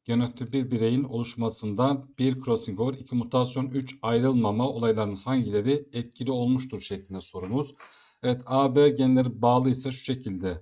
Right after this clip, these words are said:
oluşturalım hemen öncelikle. Evet, büyük A ile büyük B bağlıymış. Demek ki diğer tarafta ise büyük A ile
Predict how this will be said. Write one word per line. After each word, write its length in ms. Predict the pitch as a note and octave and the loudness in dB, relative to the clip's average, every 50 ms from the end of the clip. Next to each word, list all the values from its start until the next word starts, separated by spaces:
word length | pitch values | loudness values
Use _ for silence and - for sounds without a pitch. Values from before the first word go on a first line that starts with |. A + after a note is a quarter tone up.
| - _ _ | -12 _ _
oluşturalım 640 | - F#2+ G2 G2+ G2 - - - G2+ G2 A#2 C3 B2 | -18 -12 -12 -12 -12 -12 -8 -6 -4 -2 -2 -2 -2
hemen 260 | A#2 A2 G#2+ G#2 G2+ | -2 -2 -4 -4 -4
öncelikle. 720 | G2+ G2 F#2 F2+ F2+ F2 F2 - - A#2+ C3+ C#3 C#3 C3+ _ - - _ _ _ _ - | -4 -4 -4 -6 -6 -8 -8 -6 -2 0 0 0 -2 -8 _ -20 -20 _ _ _ _ -12
Evet, 300 | G#2 G2 F#2+ G2+ - - | -12 -12 -12 -12 -6 -2
büyük 280 | B2 B2+ B2+ B2+ B2+ | 0 0 0 0 0
A 380 | G#2+ G#2+ A2 B2 C3 B2+ - - _ _ _ _ _ _ _ _ _ _ _ - | 0 0 0 0 -2 -6 -12 -20 _ _ _ _ _ _ _ _ _ _ _ -10
ile 320 | A2 G2+ A2+ A#2 G#2 G2 | -6 -2 -2 -2 -2 -2
büyük 280 | A#2 A#2+ B2 B2 B2 A#2 | -2 -2 -2 -2 -2 -4
B 320 | G2+ F#2 F2 D#2+ - - | -4 -4 -4 -6 -8 -4
bağlıymış. 640 | G2+ G#2 A2 A#2 A#2 B2+ B2+ B2+ C3 C#3 C#3 - - - _ _ - | 0 2 2 2 2 2 2 2 2 2 0 -2 -8 -14 _ _ -2
Demek 260 | B2+ B2 A#2 G#2+ - | 0 0 0 0 -4
ki 120 | - A2+ - - _ _ _ _ - | -8 -12 -14 -14 _ _ _ _ -2
diğer 260 | C3 B2+ B2+ A#2+ A#2+ | 0 2 2 2 0
tarafta 360 | - G#2 G2 F2+ - - - | -2 -4 -4 -4 -6 -8 -10
ise 400 | F2+ F2 - - B2+ B2+ B2+ B2+ | -10 -10 -8 -6 -6 -6 -6 -4
büyük 280 | A#2+ A#2 B2 B2 B2 G2+ | -4 -2 -2 -2 -4 -4
A 140 | F#2+ F#2 F2+ | -4 -4 -4
ile 300 | E2+ F2+ A2 B2 C3 | -2 -2 -2 -2 -2